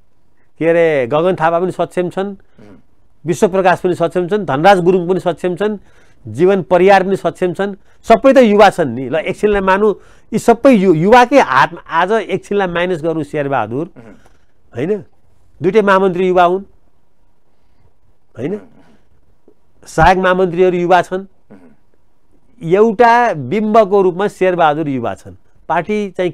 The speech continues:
Speaker 1: को दशा किन यो छ? आज शेरबहादुरजीलाई मात्रै प्रश्न छैन नि, प्रश्न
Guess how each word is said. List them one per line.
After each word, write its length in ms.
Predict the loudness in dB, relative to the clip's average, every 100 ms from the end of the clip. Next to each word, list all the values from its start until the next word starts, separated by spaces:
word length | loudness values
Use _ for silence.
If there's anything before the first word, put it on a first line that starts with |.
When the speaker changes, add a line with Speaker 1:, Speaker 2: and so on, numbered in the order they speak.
| -10
Speaker 1:
को 80 | -10
दशा 300 | -8 -4 -4
किन 180 | -4 -6
यो 200 | -8 -12
छ? 80 | -18 -20 -20 _ -20 -6
आज 120 | -4 -4
शेरबहादुरजीलाई 760 | -2 -2 2 2 2 2 0
मात्रै 200 | 0 -6
प्रश्न 320 | -8 -10 -8
छैन 300 | -8 -8 -8
नि, 60 | -12 -20 -20 _ -20 -20 -20 -4
प्रश्न 480 | 0 0 0 -2 -2